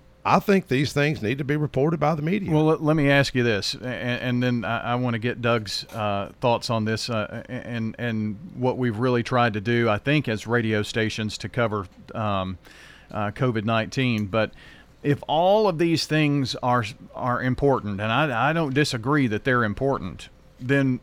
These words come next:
Speaker 2: why does our House of Representatives wanna spend time passing resolutions at dark thirty in the morning like this? I mean, uh, isn't, aren't there more important things to do? I mean, I think that's what we're talking
Speaker 1: Well,
Speaker 2: about here. That's what you were talking about.
Speaker 1: Yeah.
Speaker 2: Aren't there more important things that we need to
Speaker 1: And,
Speaker 2: focus
Speaker 1: and, and
Speaker 2: on?
Speaker 1: the, and the point I'm making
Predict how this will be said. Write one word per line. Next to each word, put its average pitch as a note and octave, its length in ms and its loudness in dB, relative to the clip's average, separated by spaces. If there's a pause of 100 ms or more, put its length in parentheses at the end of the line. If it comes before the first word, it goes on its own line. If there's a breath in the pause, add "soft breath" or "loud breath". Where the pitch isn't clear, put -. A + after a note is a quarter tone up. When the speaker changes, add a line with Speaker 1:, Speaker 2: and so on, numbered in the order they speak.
(280)
Speaker 2:
why C#3+ 400 0
does D3 480 -2
our C#3+ 180 2
House D3+ 260 2
of B2 100 -2
Representatives C3 720 2
wanna B2 200 0
spend C3 300 -2
time B2+ 240 2
passing B2+ 360 0
resolutions B2+ 720 0
at A2 140 -2
dark A#2+ 260 2
thirty B2 240 0
in A2+ 100 0
the G#2 60 0
morning C3 500 0
like C3 260 0
this? E3 520 0
I C#3 80 0
mean, C3 340 0
uh, C3 160 -4
isn't, D3 340 -2
aren't D#3 180 0
there F3 120 2
more D3 280 2
important D3 400 0
things D3 280 0
to B2+ 100 -6
do? A#2+ 300 2
I B2+ 80 4
mean, A2+ 140 0
I A2+ 80 2
think C3+ 260 -2
that's G#2+ 200 -2
what A2+ 160 -2
we're F2+ 80 -6
talking C3+ 340 -2
Speaker 1:
Well, F#2+ 80 -2
Speaker 2:
about F2 240 -4
here. F#2+ 220 -4
That's A#2+ 200 -2
what A2+ 160 -6
you C#3 120 2
were A#3 100 0
talking G2 320 -4
about. F2+ 400 -2 (340 loud breath)
Speaker 1:
Yeah. A3 100 2
Speaker 2:
Aren't - 120 4
there D3 160 4
more D3 300 6
important C#3+ 500 0
things C3+ 380 2
that B2+ 140 2
we C3+ 140 2
need C3+ 180 4
to D3 60 4
Speaker 1:
And, E3 100 4
Speaker 2:
focus F3 320 0
Speaker 1:
and, D3+ 160 0
and - 0 -
Speaker 2:
on? - 160 -10
Speaker 1:
the, C3+ 80 -2
and C3+ 100 -2
the A2 40 -6
point G3 280 0
I'm G#3+ 180 0
making A#2+ 420 0